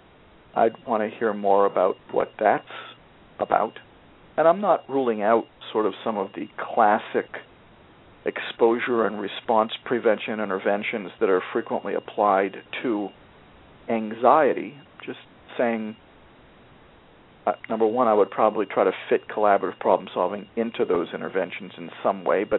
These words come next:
to tell you the truth, if you're doing those interventions well, it really is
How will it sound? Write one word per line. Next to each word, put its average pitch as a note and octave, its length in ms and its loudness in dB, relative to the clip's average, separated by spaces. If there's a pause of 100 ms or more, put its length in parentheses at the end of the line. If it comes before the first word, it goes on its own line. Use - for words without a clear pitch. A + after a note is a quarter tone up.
to - 80 -20
tell A#2+ 100 2
you G#2 60 2
the - 80 -4
truth, - 300 -6
if G#2+ 120 -14
you're G#2+ 80 -6
doing B2+ 180 -2
those G2 180 0
interventions F#2 560 -8
well, G#2 440 4 (480)
it C3 160 -2
really A#2 320 0
is A#2+ 180 0